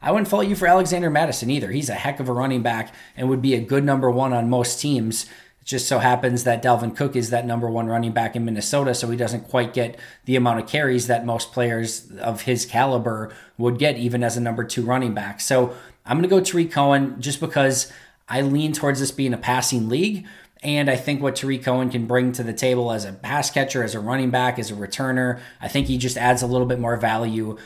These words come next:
than maybe a Mattison or a A J Dillon. I don't need a runner. That's what Dalvin Cook is for. So I'm gonna go Tariq Cohen in that spot. And then number three running back, this is another really tough one.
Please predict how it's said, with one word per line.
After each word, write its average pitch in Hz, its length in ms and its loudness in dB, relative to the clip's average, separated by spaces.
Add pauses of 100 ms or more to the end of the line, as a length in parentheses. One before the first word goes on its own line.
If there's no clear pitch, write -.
(120)
than 123 140 0
maybe 120 260 2
a 110 40 0
Mattison 117 800 0 (200)
or 123 340 4
a 123 80 -2
A 117 320 0
J 113 160 -4
Dillon. 123 280 0
I 131 120 0
don't 143 180 2
need 131 220 2
a 117 40 2
runner. 110 440 0 (240)
That's 123 200 -4
what 131 120 -4
Dalvin 120 320 4
Cook 127 180 0
is 113 160 -2
for. 110 380 -4 (180)
So 123 140 -2
I'm 123 60 2
gonna 127 100 2
go 123 120 4
Tariq 123 360 -2
Cohen 127 260 4
in 123 120 2
that 120 200 -2
spot. 120 420 2 (240)
And 151 120 -2
then 156 160 2
number 196 240 6
three 143 260 0
running 127 280 2
back, 110 220 -4
this 139 160 -4
is 135 120 -4
another 127 360 2
really 120 280 2
tough 127 260 0
one. 110 320 -4